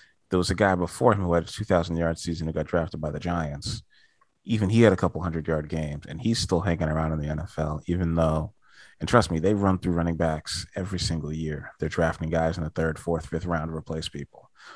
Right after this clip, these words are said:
just seeing whoever sticks and going with it. So if you're a running back and you play in the, in an old Big East school or a new A C C school like Pitt or Syracuse or,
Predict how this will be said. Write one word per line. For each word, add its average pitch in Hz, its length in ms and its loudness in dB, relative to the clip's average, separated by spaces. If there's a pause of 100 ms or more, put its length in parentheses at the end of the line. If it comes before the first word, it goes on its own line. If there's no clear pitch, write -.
(140)
just - 180 0
seeing 95 200 0
whoever 85 260 2
sticks - 360 -4
and 80 100 -6
going 80 260 -4
with 65 220 -12
it. - 120 -10 (680)
So 80 600 -2 (500)
if - 120 -6
you're 117 140 2
a 113 40 2
running 107 280 2
back 101 260 2
and 90 100 -2
you 95 80 0
play 92 280 0
in 82 160 -2
the, 78 260 -6
in 80 80 -12
an 82 140 -10
old 87 360 -6
Big 87 180 -8
East 90 180 -6
school 90 420 -2
or 85 320 -2
a 82 80 -10
new 90 200 -2
A 87 160 -4
C 87 160 -8
C 90 200 -8
school 90 320 -6
like 82 200 -12
Pitt 87 280 0 (840)
or 76 220 -4
Syracuse 90 1000 -2
or, 76 400 -8